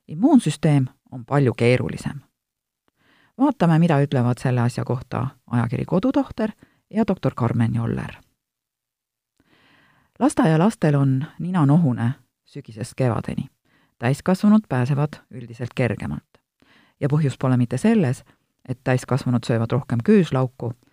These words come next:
vaid hoopis selles, et täiskasvanute immuunsüsteem on tugevam.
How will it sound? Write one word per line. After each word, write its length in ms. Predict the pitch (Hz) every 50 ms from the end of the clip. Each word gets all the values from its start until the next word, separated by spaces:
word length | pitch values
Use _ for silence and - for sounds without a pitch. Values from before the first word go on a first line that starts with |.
| _ _ _ _ _ _ _ _ _ -
vaid 200 | - 208 202 190
hoopis 380 | 190 175 160 - 127 - - -
selles, 360 | 143 147 170 175 190 - - _ _
et 140 | - 127 - _
täiskasvanute 800 | - 127 127 120 - - 131 127 - 143 131 135 131 - - 113
immuunsüsteem 760 | 110 110 120 120 135 135 - - 120 - - 110 107 110 107
on 100 | 110 110
tugevam. 480 | - 156 151 - - - - 139 135 -